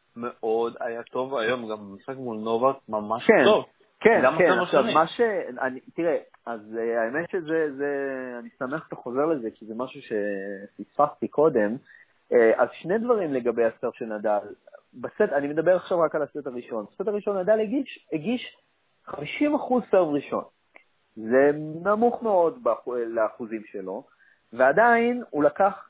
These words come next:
Speaker 2: גם בסרב הראשון וגם בסרב השני שתים עשרה מתשע עשרה, כלומר כמעט שתי שליש,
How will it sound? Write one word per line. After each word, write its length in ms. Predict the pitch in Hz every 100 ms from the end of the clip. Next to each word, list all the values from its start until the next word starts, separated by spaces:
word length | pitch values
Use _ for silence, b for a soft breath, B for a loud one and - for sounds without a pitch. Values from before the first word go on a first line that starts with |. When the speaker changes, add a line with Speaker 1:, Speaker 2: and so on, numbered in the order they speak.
| -
Speaker 2:
גם 220 | 139 208 233
בסרב 280 | 226 202
הראשון 280 | 180 151 120
וגם 260 | 117 156 185
בסרב 280 | 190 175 147
השני 340 | 131 120 139
שתים 300 | - 202 208
עשרה 200 | 214 220
מתשע 300 | 208 208 190
עשרה, 240 | 185 156 135
כלומר 460 | 127 131 135 143 139
כמעט 300 | - 156 165
שתי 240 | - 170 156
שליש, 440 | - 123 107 _